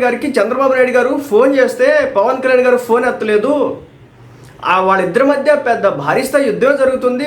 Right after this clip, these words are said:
బయటికి కనిపించట్లేదు, మామూలుగా అయితే లేదు, ఇద్దరి మధ్య విద్వేషాలు, ఒకరి మీద ఒకళ్ళు వార్లు చేసుకుంటున్నారు, మీ కళ్ళకు కనిపించట్లేదు, అదంతా మేము చూసేసాం, మా దగ్గర ఉన్నటువంటి దివ్య శక్తులతో,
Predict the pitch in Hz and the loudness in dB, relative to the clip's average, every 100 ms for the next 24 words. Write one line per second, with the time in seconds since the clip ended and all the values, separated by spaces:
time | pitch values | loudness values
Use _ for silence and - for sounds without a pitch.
0 | 269 156 202 277 254 247 254 254 247 233 | -2 -2 0 -2 -2 -2 -2 -2 0 0
1 | 269 320 - - - - - - 139 165 | 0 -2 -6 -10 -18 -20 -20 -4 0 2
2 | 269 285 294 285 240 247 254 294 240 160 | 2 2 0 0 0 0 -2 -2 -2 -2
3 | 156 214 254 233 202 175 151 170 247 247 | -2 -2 0 0 0 0 -2 0 0 2
4 | 240 240 269 262 185 160 165 202 233 233 | -2 0 0 0 2 0 -2 0 2 2
5 | 226 226 175 147 180 233 262 240 226 233 | 2 0 2 2 0 -2 -2 0 0 -2
6 | 214 208 202 254 254 170 151 160 240 233 | -2 0 0 0 0 -2 -2 -2 0 -2
7 | 214 226 226 220 202 262 214 185 247 262 | 0 0 -2 -4 -2 0 0 0 0 -2
8 | 220 220 226 220 269 285 220 180 180 240 | -2 -2 -2 0 0 0 0 -2 -2 0
9 | 233 233 226 220 214 - - 143 190 196 | 2 0 0 -4 -6 -14 -14 -2 0 2
10 | 269 254 175 - 240 226 262 | 2 2 -4 -2 0 2 2